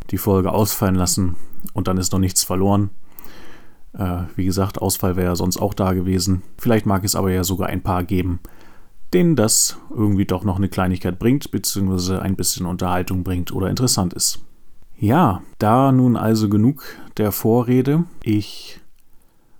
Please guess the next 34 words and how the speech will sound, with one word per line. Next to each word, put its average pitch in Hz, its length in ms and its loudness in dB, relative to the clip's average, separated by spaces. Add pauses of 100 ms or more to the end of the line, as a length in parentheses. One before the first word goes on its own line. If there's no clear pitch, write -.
(240)
werde 104 280 2
jetzt - 680 -2 (280)
die 98 200 0
besagte 95 720 0
Geschichte 104 720 -2
einmal 98 360 0
vorlesen 107 840 2 (720)
und 98 180 -2
dann 95 120 0
vielleicht 92 480 -2
im 98 60 -2
Nachgang, 95 500 0
je 95 180 -2
nachdem, 95 560 0 (800)
noch 92 160 -2
ein 90 100 -2
paar 98 160 -2
Worte 92 260 -2
dazu 90 360 -4
sagen. 120 480 2 (100)
Vielleicht 101 340 -2
aber 113 140 -2
auch 98 80 -2
einfach 101 260 -2
so 98 140 -2
stehen 95 300 0
lassen, 92 400 0 (400)
werde 107 160 -2
ich - 80 -8
ein 101 100 0
bisschen 98 260 0
davon 92 240 -2
abhängig - 480 -2
machen, 92 340 -2